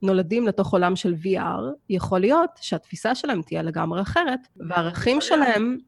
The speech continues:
Speaker 1: הולכים להיות טיפה אחרים. אז זה מאוד מעניין שהשיפט הזה הולך לקרות לא בעוד הרבה זמן, אבל השיפט הזה מתחיל ללכת לכיוון,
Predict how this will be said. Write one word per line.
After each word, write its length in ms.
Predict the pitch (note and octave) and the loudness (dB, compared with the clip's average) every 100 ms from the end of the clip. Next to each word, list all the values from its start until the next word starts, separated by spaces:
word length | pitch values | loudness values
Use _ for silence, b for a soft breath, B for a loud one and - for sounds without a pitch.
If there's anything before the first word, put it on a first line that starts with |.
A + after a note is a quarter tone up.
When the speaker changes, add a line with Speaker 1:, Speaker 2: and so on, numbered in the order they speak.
| - | -4
Speaker 1:
הולכים 340 | F#3 - A3+ | -4 0 2
להיות 240 | A3 F3 F#3 | 4 2 0
טיפה 440 | - - F#3+ G3+ A3+ - _ - | -6 0 2 4 2 -4 _ -14
אחרים. 600 | - - F3 G3 D#3+ E3 - | -10 -6 -4 -2 -2 -6 -8
אז 160 | F3+ D#3+ | -6 -6
זה 160 | F3+ G3 | -4 0
מאוד 380 | F3+ - A3+ C4+ | 0 2 2 4
מעניין 420 | C#4 A#3+ C4+ B3+ | 2 2 2 0
שהשיפט 540 | G#3+ - - D#4 E4 | -2 -6 -4 -6 -2
הזה 220 | D4 G#3+ G3 | 0 0 0
הולך 280 | E3+ F#3 | 0 -2
לקרות 480 | G3 F3 F#3+ A3 A3 - | -4 -4 -2 -2 -4 -10
לא 140 | F3 F#3+ | -2 0
בעוד 200 | G3+ E3 | 2 0
הרבה 260 | D#3 E3 | -2 -4
זמן, 220 | E3 C4 F4 C#4+ B - | -4 -2 -2 -4 B -10
אבל 160 | E3+ F3 | -2 -2
השיפט 400 | F3 C#4+ E4 - | 0 -2 -2 -2
הזה 160 | C#4 | 0
מתחיל 560 | F#3+ F3 - - C4+ A#3+ | 0 0 -4 -2 2 2
ללכת 360 | E3+ A#3 - G3 | 0 0 -2 -4
לכיוון, 640 | F3 - D#3 E3+ F3 F3+ | -6 -6 -4 -2 0 -2